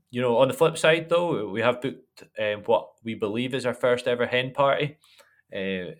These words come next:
a-, and, and the next step for Promo is, you know, is, is trying to work out deals with stag and hen party websites. Um, if it's something you end up doing, you know, one of the things I'll say is make sure you've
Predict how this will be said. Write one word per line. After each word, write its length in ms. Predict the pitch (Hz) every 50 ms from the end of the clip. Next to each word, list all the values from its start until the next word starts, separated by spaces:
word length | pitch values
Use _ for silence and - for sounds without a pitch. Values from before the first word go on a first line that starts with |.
| _ -
a-, 220 | 104 101 98 -
and, 180 | 104 107 104 95
and 120 | 95 107 110
the 80 | 110
next 260 | 113 120 131 127 - -
step 320 | - 131 113 95 - -
for 80 | - 104
Promo 540 | - - 127 127 131 131 123 113 104 104
is, 160 | 101 95 - -
you 80 | 101
know, 200 | 104 101 98 95
is, 180 | 85 95 95 - -
is 180 | 104 107 - -
trying 380 | - - 117 107 110 113 107 -
to 100 | - 113
work 300 | 104 104 98 95 95 -
out 240 | 101 87 80 - _
deals 520 | - 110 110 110 104 101 98 95 - - - _ _ _ _ _ _ _ _ _ _
with 260 | - 104 110 104 95 -
stag 380 | - - - 101 95 95 95
and 100 | 92 87
hen 200 | 90 95 92 95 -
party 280 | 104 95 87 67 78
websites. 680 | 82 90 92 98 95 - - 110 107 - - - - - - _ _ _ _ _ _ _ _ _ -
Um, 480 | 95 92 90 90 90 87 90 85 80 _
if 140 | - 104 -
it's 140 | 107 - -
something 380 | - 120 117 - 120 110 107 107
you 120 | 101 101
end 240 | 110 127 131 131 139
up 280 | 131 - - - _
doing, 500 | - 127 123 117 113 113 113 110 110 110 - _
you 120 | 113 107
know, 340 | 104 101 98 95 85 - 160 _ _ _ _ _ _ _
one 160 | 104 107 101
of 60 | 101
the 60 | 92 -
things 160 | 104 98 98
I'll 80 | 98
say 180 | 95 - 107 101
is 120 | 98 98
make 160 | 113 117 110 -
sure 160 | - 117 110
you've 420 | 107 104 104 101 98 98 95 -